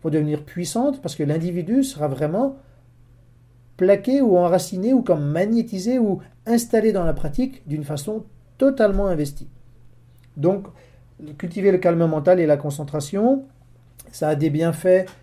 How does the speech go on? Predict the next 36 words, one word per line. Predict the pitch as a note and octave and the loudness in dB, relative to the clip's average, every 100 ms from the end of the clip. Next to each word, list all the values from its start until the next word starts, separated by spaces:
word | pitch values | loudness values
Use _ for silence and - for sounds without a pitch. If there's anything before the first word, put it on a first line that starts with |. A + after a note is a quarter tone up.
| - - | -20 -14
très, | - A#3+ | -4 -2
très | - | 0
nombreux, | G3+ F#3 F3 | 0 2 4
on | G3 | 4
l'a | E3+ D3+ | 4 2
vu, | C#3+ G#3+ F#3+ | 0 0 -2
hein, | D#3 | -2
sur, | D#3 - D3 | -6 -8 -6
euh, | C3 B2+ A#2+ | -4 -4 -6
psy-, | A#2+ - C#3 B2 | -8 -8 -6 -6
physiologique, | B2+ C3+ C3+ C3+ D#3 F3 | -8 -2 0 0 -2 -6
physiologique, | C#3+ C3 C3 C3 D#3+ | -6 -4 -2 -2 -6
sociaux, | - C3+ B2+ - E3 F3 F3 C#3+ | -6 -8 -8 -2 2 2 2 0
euh, | B2+ B2 | -2 -4
et | A#2+ | -8
cetera. | - C3+ D#3 A#3+ C4+ - - | -8 -4 0 0 -2 -14 -20
Puis, | - D#3 D3 C3+ C3 C3 C3 | -12 -8 -6 -8 -10 -12 -4
mais | D#3+ F#3 F#3 D#3 | 0 0 -2 -4
il | |
y | D3+ | -4
a | |
aussi | D3 G3+ | -2 -4
vraiment | E3 E3 F#3 | -4 -4 -4
des, | D3+ | -4
des | C3+ C3+ | -6 -6
grands | C3 D#3+ | -6 -6
bienfaits | D#3 D3 G#3 C4 C4+ - _ | -4 -2 0 0 -2 -14 _
C'est-à-dire | - C3+ D3 G3 | -12 -6 -4 -4
que | - E3+ F#3 | -2 0 0
l'individu | D#3+ C#3+ C#3+ D3 A3+ | 0 -2 -2 -2 -4
sera | - D3+ | -2 -4
vraiment | C3+ D3+ E3 | -4 -4 -4
disposé | C#3 D3 E3+ - D#3+ E3 A#3 | -4 -6 -6 -2 0 2 2
pour | A3+ C#3+ | -2 -8
pratiquer | F3 E3 D3+ D#3+ G3 | -8 -8 -6 -4 0
efficacement | A#3 A#3 G3+ E3 - D3 F3+ | 0 -2 -4 -4 -4 -6 -8